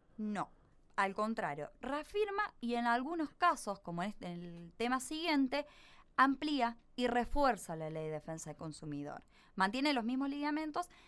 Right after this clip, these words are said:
y en algunos casos es una copia.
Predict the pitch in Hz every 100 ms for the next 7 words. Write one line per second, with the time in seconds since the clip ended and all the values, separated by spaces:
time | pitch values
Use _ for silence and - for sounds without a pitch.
0 | - 254 302 302 302 311 440 440 - -
1 | 233 294 392 359 240 - - - - -
2 | _ - 233 233 - - - - _ -
3 | 214 202 139 139